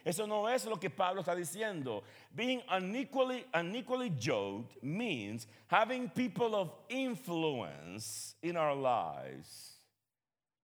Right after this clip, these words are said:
that are not believers, that are not one in Christ. Se dice que un, un yugo desigual es tener personas de influencia en tu vida,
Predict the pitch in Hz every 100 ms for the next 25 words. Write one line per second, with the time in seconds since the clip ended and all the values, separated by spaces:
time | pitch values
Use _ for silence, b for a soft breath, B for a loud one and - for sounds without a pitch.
0 | - 160 160 156 160 151 143 160 202 156
1 | 95 98 123 127 143 151 - 135 135 131
2 | 135 139 185 147 - B - - 208 226
3 | 226 190 185 190 220 214 - B B -
4 | 196 147 262 262 247 208 196 156 123 190
5 | 220 202 208 160 175 135 - 233 254 262
6 | 262 - - - _ _ _ _ _ _
7 | _ _ _ _ 156 185 180 175 165 -
8 | 180 175 202 262 262 233 - - 127 92
9 | 69 62 65 - _ - 185 180 165 -
10 | 247 285 254 180 110 73